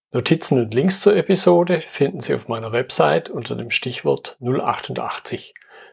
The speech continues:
Wenn Ihnen die Folge gefallen hat, freue ich mich über Ihre Bewertung bei iTunes. Ich bin Götz Müller und das war K S N to go.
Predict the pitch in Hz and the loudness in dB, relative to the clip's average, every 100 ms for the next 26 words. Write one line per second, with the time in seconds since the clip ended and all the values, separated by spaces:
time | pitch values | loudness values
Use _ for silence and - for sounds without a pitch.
0 | _ - 131 143 127 123 123 117 120 110 | _ -2 0 0 0 0 0 0 -2 -2
1 | - 120 185 180 190 - - - 127 135 | 2 4 6 4 2 -2 -14 -2 2 2
2 | 151 135 135 117 127 117 - 110 107 123 | 0 -2 -4 -4 -4 -6 -4 -2 0 -2
3 | - 139 - - 113 104 - 107 - - | -4 -6 -4 -2 -2 -4 -6 -8 -6 -8
4 | - _ _ _ _ _ _ _ _ _ | -8 _ _ _ _ _ _ _ _ _
5 | _ _ 151 - 123 107 107 - 123 143 | _ _ -4 0 0 2 0 0 2 6
6 | 180 185 - - 107 117 - 156 139 - | 6 4 -4 -8 0 0 4 4 4 0
7 | - - 107 107 120 113 131 - 90 - | -2 2 4 2 0 0 0 -2 -6 -10